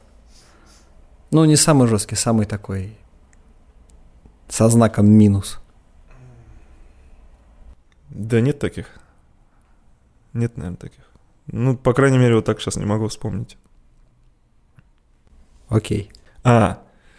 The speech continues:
Speaker 2: наверное, самый такой грустный — это Солигорск. Э, в
Speaker 1: В Беларуси.
Speaker 2: Беларуси, да.
Speaker 1: Так.
Speaker 2: Мы там открывали дворец, э,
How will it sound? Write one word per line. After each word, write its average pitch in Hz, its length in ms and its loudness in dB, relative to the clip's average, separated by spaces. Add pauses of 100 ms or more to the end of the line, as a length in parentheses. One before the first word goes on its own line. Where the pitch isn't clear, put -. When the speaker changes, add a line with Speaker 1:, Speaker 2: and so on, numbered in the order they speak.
(240)
Speaker 2:
наверное, 110 960 2
самый 110 340 0
такой 113 320 -4
грустный — 117 460 0
это 87 560 -6
Солигорск. 110 600 -4 (1700)
Э, - 40 -14
в - 600 -12
Speaker 1:
В 120 40 -10
Беларуси. 113 500 4
Speaker 2:
Беларуси, 110 100 -4
да. 98 280 -4
Speaker 1:
Так. - 340 0 (180)
Speaker 2:
Мы 107 160 -4
там 107 420 -4
открывали 104 540 2
дворец, 110 560 0 (120)
э, 82 580 -8